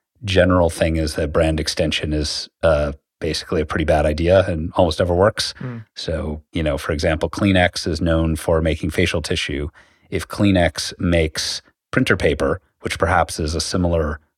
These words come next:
Speaker 1: product in the sense of how it's manufactured,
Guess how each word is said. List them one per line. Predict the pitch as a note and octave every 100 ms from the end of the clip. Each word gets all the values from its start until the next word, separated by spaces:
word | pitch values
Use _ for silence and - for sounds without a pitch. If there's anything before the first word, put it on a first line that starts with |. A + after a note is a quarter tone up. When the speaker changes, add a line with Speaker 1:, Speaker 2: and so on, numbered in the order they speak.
| _
Speaker 1:
product | - F#2 E2+ D2 -
in | D2+
the | D2+
sense | - D#2 -
of | C#2+
how | - D#2
it's | D2
manufactured, | E2+ D2+ C#2+ E2+ D#2 - C2+ C2